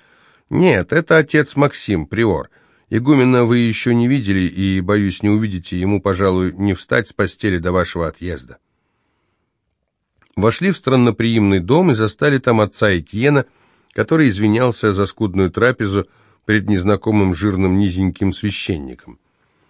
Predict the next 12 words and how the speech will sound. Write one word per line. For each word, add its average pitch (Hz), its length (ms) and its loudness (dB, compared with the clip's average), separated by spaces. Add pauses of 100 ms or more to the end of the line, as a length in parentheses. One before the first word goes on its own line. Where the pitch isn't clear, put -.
(460)
Последний 117 480 2
отличался 113 800 2
резкими 110 400 0
чертами 107 480 0
заплывшего 98 640 -2
жиром 98 320 0
жёлтого 98 420 -2
лица 101 440 -2 (440)
и 101 360 2
выказал 101 460 0
себя 104 480 2
весельчаком. 101 800 -4